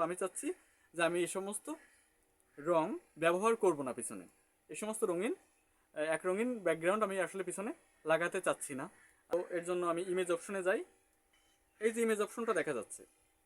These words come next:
তো এটাতে যদি আমি ট্যাপ করি তাহলে কি হবে, আমার গ্যালারিতে নিয়ে যাবে। ইমেজ অপশনে ট্যাপ করি, ট্যাপ করার পরে এখানে বিভিন্ন রকম অপশন দেখা যাচ্ছে, উম, বিভিন্ন রং দেখা যাচ্ছে,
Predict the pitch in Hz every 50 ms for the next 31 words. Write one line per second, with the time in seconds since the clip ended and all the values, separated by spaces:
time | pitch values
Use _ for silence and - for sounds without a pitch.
0 | _ _ _ - 185 185 185 185 196 196 226 226 233 214 214 202 175 185 190 196
1 | 185 - - 185 175 185 240 339 - 190 175 180 202 196 - 202 202 208 220 269
2 | 370 - - - 170 180 180 170 160 165 170 170 165 170 151 139 123 107 185 175
3 | 156 156 151 151 147 - - 185 196 - 175 147 - - 190 220 320 370 - _
4 | _ _ _ _ _ _ _ _ _ _ _ _ _ _ _ _ _ _ _ _
5 | _ - 170 160 165 - 196 196 190 185 196 202 247 294 262 190 185 190 190 190
6 | 175 175 180 190 190 208 - - 190 180 151 - - 180 165 151 143 156 143 143
7 | 143 - - - 285 339 - - _ _ _ _ _ _ _ _ _ _ _ _
8 | - 170 165 160 160 156 151 160 170 196 208 208 190 180 180 196 196 196 190 208
9 | 196 190 185 185 - - - 233 285